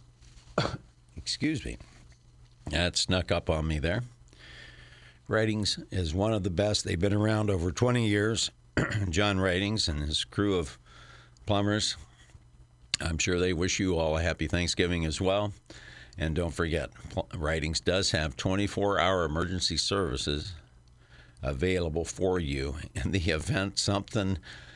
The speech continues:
goes out that makes it a, uh,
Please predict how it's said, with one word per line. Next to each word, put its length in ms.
goes 460
out 380
that 260
makes 560
it 340
a, 400
uh, 240